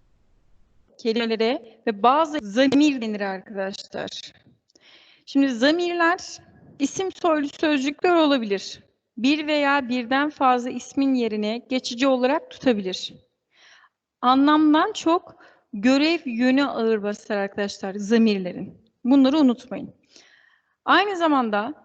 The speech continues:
ismin çekim ekleri olan i-, hal ekleri olabilir, iyilik ekleri olabilir, çoğul ek olabilir.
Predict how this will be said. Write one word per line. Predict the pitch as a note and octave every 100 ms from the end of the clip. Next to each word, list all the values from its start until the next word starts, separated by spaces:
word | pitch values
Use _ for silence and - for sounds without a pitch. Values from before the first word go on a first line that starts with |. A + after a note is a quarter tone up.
| _
ismin | C4 C4+ - F4
çekim | F4 D#4 - F4
ekleri | D4+ - C4+ C4
olan | A3 G3 F#3+ - - _ -
i-, | - _ _ _
hal | - D4
ekleri | D4+ D4+ D4+
olabilir, | D4 C#4 C4+ C4+ - - _ _ _
iyilik | A#3+ B3 C#4 -
ekleri | D4 C#4+ - C#4+
olabilir, | C#4+ C4+ C4+ A#3+ A#3 B3+ B3+ - - - _ _ _ _ _
çoğul | - B3+ C#4 F4 D#4+
ek | B3+ B3+ -
olabilir. | - G#3 G3+ F#3+ B3 - -